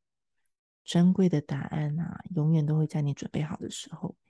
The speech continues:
以不经意的方式让你知道。至少生命中有非常多时刻都是以这样的方式获得答案，或甚至我发现答案就是我不需要知道答案。而如果你很幸运，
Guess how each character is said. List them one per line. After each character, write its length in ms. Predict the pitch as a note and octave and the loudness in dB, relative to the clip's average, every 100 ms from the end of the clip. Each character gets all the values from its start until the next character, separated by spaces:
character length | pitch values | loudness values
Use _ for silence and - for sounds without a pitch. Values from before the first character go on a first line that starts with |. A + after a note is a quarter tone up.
| _ _ | _ _
以 100 | - | -8
不 160 | - D3+ | -4 -4
经 240 | - D3 | -2 -2
意 60 | D3 | -2
的 100 | D3+ | -4
方 220 | - F3+ | -6 -6
式 160 | F3 D#3+ | -6 -8
让 120 | F3+ | -8
你 80 | - | -10
知 160 | - - - | -14 -14 -14
道。 80 | - _ _ | -20 _ _
至 140 | - | -2
少 200 | F3 D3 | 0 0
生 160 | D3 D#3+ | 2 4
命 120 | D#3+ | 4
中 100 | D#3+ | 4
有 60 | C#3+ | 2
非 100 | - | 2
常 160 | F3 D#3 | 2 2
多 180 | D#3 D3 | 0 -2
时 240 | - - | -4 -10
刻 200 | - D#3+ | -6 -4
都 180 | - - D#3 | -2 -2 -4
是 400 | - D3+ G#3 A3+ - | -4 -2 -2 -4 -4
以 140 | D3+ | -4
这 160 | - D#3+ | -2 -2
样 160 | D#3+ | 0
的 100 | D3 | -2
方 320 | C#3+ C#3+ D#3 | -4 -4 -4
式 420 | D#3 - D#3 D3 G3 | -4 -4 -4 -4 -4
获 160 | - D3+ | 0 2
得 440 | C#3 - - - A3 _ | 2 -2 -4 -4 -14 _
答 180 | - G#3 | -4 -4
案， 200 | - G3 | -6 -8
或 200 | - E3 | -8 -6
甚 200 | D3+ E3 | -4 -4
至 320 | D3+ - - - | -4 -4 -6 -4
我 100 | - | -6
发 240 | - C3 | -4 -4
现 240 | D3 D#3+ G3 | -4 -4 -4
答 160 | - | -6
案 180 | G3 F#3 | -8 -10
就 160 | - - | -10 -10
是 220 | - - | -10 -8
我 140 | - | -8
不 120 | - - | -8 -8
需 200 | - F3 | -6 -4
要 160 | - - | -6 -8
知 140 | - | -10
道 180 | - - | -6 -6
答 120 | - - | -8 -12
案。 280 | - G#3+ - _ - | -12 -14 -16 _ -2
而 140 | E3+ | 2
如 180 | F3 F3+ | 2 2
果 140 | G3 | 4
你 120 | F#3 F3 | 4 2
很 160 | F3+ | 0
幸 360 | - - G3+ F#3+ | -4 -2 0 2
运， 340 | G3 E3+ A3+ | 2 2 -4